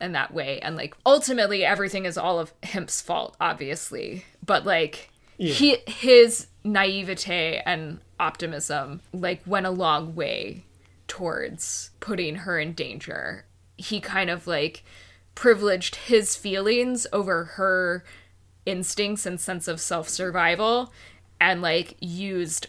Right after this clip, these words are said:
Speaker 1: her love for him to get her to not do this thing. I question how much of his motivation and his begging her not to go back to Himph had to do with, like,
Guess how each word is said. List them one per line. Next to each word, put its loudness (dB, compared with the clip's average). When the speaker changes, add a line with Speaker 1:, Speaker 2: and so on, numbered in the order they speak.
Speaker 1:
her -4
love 0
for 0
him -4
to 2
get 2
her 0
to -4
not 4
do -6
this -6
thing. -4
I 4
question 2
how 4
much -2
of 0
his -4
motivation -4
and -4
his -8
begging -4
her -8
not -2
to -8
go -6
back 0
to -8
Himph -6
had 0
to -6
do -2
with, -6
like, -4